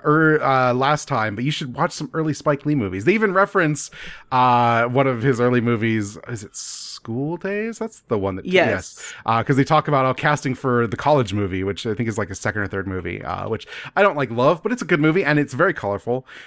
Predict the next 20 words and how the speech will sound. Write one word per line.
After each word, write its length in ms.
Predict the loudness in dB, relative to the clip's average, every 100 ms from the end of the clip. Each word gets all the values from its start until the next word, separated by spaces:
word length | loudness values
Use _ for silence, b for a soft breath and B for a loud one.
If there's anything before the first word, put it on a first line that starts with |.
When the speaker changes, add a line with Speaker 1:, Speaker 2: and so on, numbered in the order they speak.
| B -6
Speaker 1:
Um, 520 | -4 -2 -4 -6 -10 _ _ _ _ _ _ _ _ -8
uh, 220 | -4 -2 4
really 180 | 4
enjoyed 180 | 4 2
the 120 | 2
documentary 320 | 0 0 0 0
framing, 560 | 2 4 4 2 0 -6
provides 320 | -4 0 0
a 60 | 0
sense 180 | -6 -4
of 60 |
history 440 | -4 -4 -2 0 0
and 100 | -2
community 260 | -2 0 -2
for 140 | -4
both 220 | -4 -2
black 260 | 0 -2 -4
and 100 | -6
queer 140 | -6
communities. 640 | -4 -4 -2 0 -2 -4